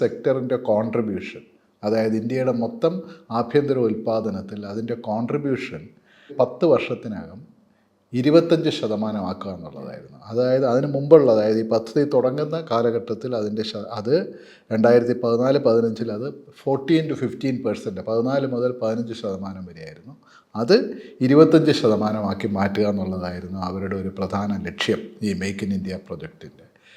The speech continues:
രണ്ടാമത്തെ പ്രധാന ലക്ഷ്യം മാനുഫാക്ചറിങ് സെക്ടറിലെ തൊഴിലവസരങ്ങൾ, ജോലി, അത് അന്നത്തെ സമയത്ത് ഏതാണ്ട് അറുപത് മില്യൺ ആയിരുന്നു, അറുപത് ദശലക്ഷമായിരുന്നു. അത് നൂറ് ദശലക്ഷം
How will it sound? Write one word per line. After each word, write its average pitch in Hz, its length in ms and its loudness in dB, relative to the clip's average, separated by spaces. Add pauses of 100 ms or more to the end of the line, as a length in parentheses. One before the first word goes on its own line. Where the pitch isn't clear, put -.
(240)
രണ്ടാമത്തെ 202 540 6
പ്രധാന 139 260 0 (140)
ലക്ഷ്യം 104 300 -8 (440)
മാനുഫാക്ചറിങ് 160 800 2
സെക്ടറിലെ 127 640 0 (160)
തൊഴിലവസരങ്ങൾ, 110 800 2 (200)
ജോലി, 120 360 0 (540)
അത് 147 180 4 (440)
അന്നത്തെ 151 340 2 (240)
സമയത്ത് 127 400 -2
ഏതാണ്ട് 120 240 0 (140)
അറുപത് 143 300 2 (120)
മില്യൺ 110 340 -2
ആയിരുന്നു, 92 320 -8
അറുപത് 127 300 -2
ദശലക്ഷമായിരുന്നു. 95 920 -8 (460)
അത് 135 120 -2 (240)
നൂറ് 151 320 4 (120)
ദശലക്ഷം 107 540 -4